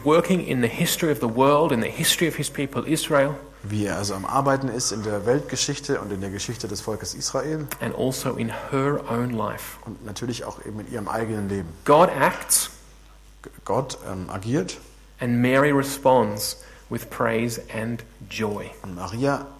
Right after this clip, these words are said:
Speaker 2: reagiert oder antwortet mit, äh, Lobpreis und mit Freude.
Speaker 1: And, well, the question might be, why, why joy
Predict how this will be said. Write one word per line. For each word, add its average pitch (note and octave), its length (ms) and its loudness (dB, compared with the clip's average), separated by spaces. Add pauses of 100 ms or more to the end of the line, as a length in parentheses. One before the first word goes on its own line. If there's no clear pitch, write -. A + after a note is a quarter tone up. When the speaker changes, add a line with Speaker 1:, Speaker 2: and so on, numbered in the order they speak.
Speaker 2:
reagiert A2 580 0
oder - 180 -2
antwortet A2 600 -2 (400)
mit, F#2 380 -8
äh, F2+ 320 -8
Lobpreis F2+ 720 -4
und - 220 -14
mit E2+ 120 -12
Freude. - 380 -6 (480)
Speaker 1:
And, D#3 260 -2
well, E3+ 160 10
the F3 80 4
question F3+ 380 4
might E3 160 8
be, F3+ 100 4
why, F3 440 4
why G3 240 6
joy A2 420 4